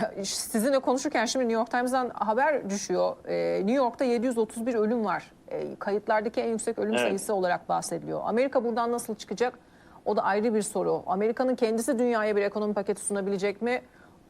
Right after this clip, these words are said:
Speaker 1: O da ayrı bir soru. Avrupa için tahminler ne? Avrupa ekonomisinin nasıl etkileneceğiyle ilgili. Ve bunu Türkiye'ye bağlayarak yorumlayabilir misiniz? Çünkü Türkiye'nin önemli ticaret partnerleri var Avrupa Birliği içerisinde.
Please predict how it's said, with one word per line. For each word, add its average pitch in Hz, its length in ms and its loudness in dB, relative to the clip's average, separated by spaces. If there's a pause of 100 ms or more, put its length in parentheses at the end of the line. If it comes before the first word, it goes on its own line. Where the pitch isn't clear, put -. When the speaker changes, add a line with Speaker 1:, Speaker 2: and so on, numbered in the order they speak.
(120)
Speaker 1:
O 208 140 4
da 208 100 4
ayrı 202 260 2
bir 190 80 2
soru. 190 380 2 (500)
Avrupa 330 380 4
için 302 200 -2
tahminler 262 600 0
ne? 202 200 0 (140)
Avrupa 208 280 0
ekonomisinin 185 480 -4
nasıl 180 200 -4
etkileneceğiyle 175 640 -4
ilgili. 190 300 0 (340)
Ve 202 140 2 (100)
bunu 294 180 4
Türkiye'ye 220 440 2
bağlayarak 175 500 2
yorumlayabilir 180 500 -2
misiniz? 262 360 -4
Çünkü 220 160 -4
Türkiye'nin 220 340 -4
önemli 202 280 -2
ticaret 196 340 -2
partnerleri 202 480 -2
var 185 100 0
Avrupa 170 300 -4
Birliği 165 140 -6
içerisinde. 170 540 -6